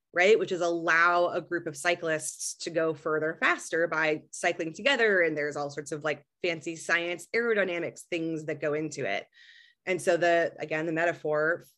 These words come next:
was that we will be our students' Peloton, right? Like, we are here to,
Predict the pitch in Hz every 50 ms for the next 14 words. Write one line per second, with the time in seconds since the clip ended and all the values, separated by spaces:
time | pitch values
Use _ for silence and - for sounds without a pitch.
0 | _ _ _ _ _ _ - 165 156 165 160 151 147 165 160 - 160 156 156 196
1 | 190 208 214 202 190 185 156 143 170 160 - - 147 151 - - - 175 160 156
2 | 135 - - - - 175 - - - - 78 64 - - - 165 170 135 135 151
3 | - 160 185 190 185 170 160 143 - 170 160 156 156 151 - - 170 156 151 143